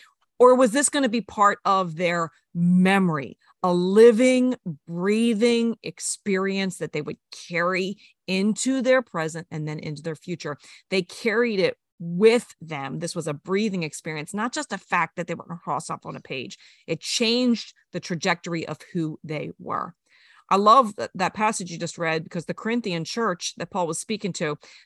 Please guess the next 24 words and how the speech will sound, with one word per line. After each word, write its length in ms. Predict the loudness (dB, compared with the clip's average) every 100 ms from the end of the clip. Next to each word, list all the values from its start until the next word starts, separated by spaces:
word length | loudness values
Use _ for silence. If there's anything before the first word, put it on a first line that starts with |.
| 0
they 100 | 4
were 160 | 4
going 400 | 6 6 4 0
through 300 | -6 -6 -4
some 340 | -4 -4 -6 -8 2
big 280 | 4 4 -2
<laughs> 100 | 0
stuff 480 | 0 0 -4 -4 -4 -2
when 200 | -2 -2
he 100 | -2
spoke 400 | -4 0 0 2
that, 280 | 4 4 4 -4 -16 -14 0
uh, 220 | 4 4
to 140 | 2 -2
them. 320 | -2 -2 -4 -8 _ _
They're 160 | 2 6
going 380 | 6 6 2
through 180 | 0 -2
division, 800 | 0 0 0 0 2 2 2 0
and 100 | -2
the 80 | -6
people 420 | -6 -4 -2 0
are 120 | 0
not 220 | -2 -6